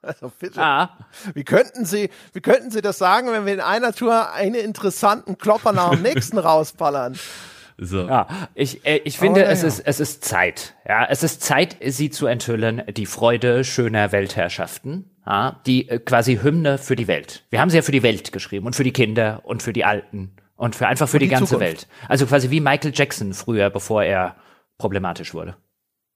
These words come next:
Speaker 1: <laughs> Der soll ja auch keine, konnte ja auch keine Noten lesen, glaub ich. War das nicht so? Egal. Okay.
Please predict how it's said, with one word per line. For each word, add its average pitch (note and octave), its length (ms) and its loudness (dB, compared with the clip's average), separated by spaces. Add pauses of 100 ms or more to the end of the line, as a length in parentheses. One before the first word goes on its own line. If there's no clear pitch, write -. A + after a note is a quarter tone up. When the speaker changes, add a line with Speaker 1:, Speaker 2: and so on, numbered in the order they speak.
(120)
Speaker 1:
<laughs> - 40 -8 (1120)
Der D#3 80 0
soll A3 140 2
ja G3+ 100 6
auch G#3+ 180 6
keine, F3+ 340 4 (180)
konnte G3+ 180 0
ja G3 80 4
auch G#3 140 6
keine D3+ 240 0
Noten C#3+ 240 -4
lesen, C3 340 -8
glaub - 240 -10
ich. - 120 -16 (280)
War - 100 -4
das F3+ 140 -8
nicht G3+ 160 -12
so? G3+ 280 -10
Egal. C#3 360 -4 (800)
Okay. D#4+ 480 2